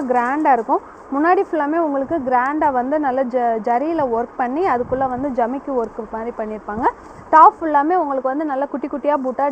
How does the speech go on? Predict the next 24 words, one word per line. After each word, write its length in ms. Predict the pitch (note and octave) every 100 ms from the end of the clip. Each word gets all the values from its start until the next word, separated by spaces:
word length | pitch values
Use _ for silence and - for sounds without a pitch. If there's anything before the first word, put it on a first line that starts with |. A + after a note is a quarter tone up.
| C4
டிசைன் 340 | B3 B3+ A#3+
மாதிரி 240 | A#3 B3 C#4
கொடுத்து 320 | B3+ A#3 D#4+ - - - - -
ஸ்லீவோட 420 | E4+ F#4+ F#4 D4 B3
பார்டர்லேயுமே 500 | B3+ C4 C4+ B3+ D#4+
அந்த 100 | D4
ஜமிக்கி 420 | A#3 A#3 B3 C4+ B3+
பார்டர் 320 | A#3 A#3+ B3+ A#3+
டிசைன் 320 | A#3+ A#3+ A#3+
மாதிரி 240 | A#3 B3 B3+
பண்ணியிருப்பாங்க. 560 | A3+ A#3 A#3 A3+ A3+ D4+ - - - -
கீழேயுமே 440 | E4 F#4 E4+ D#4 G#4+
உங்களுக்கு 480 | F#4+ C#4+ C#4 E4+
நல்ல 260 | F#4 C4 B3+
கிராண்டா 440 | A#3 B3 A#3+ C4+ C4
பார்டர் 360 | A#3+ A#3+ B3+ A#3+
டிசைன் 300 | A3+ A#3+ A3+
மாதிரி 260 | A3 A3+ A#3+
பண்ணியிருப்பாங்க. 600 | G#3 G3+ G#3 G3+ G3+ G#3 D#4+ - - - -
பேண்ட்டுமே 460 | C4+ D4+ D4+ C#4
நல்லா 300 | E4+ C#4 B3 C4+
பெருசா 380 | C4 B3 C#4 D4+ B3+
வந்துரும். 320 | A3 A3+ F4 - - - -
பேண்ட்டோட 500 | D4+ F4 G4 E4 C#4+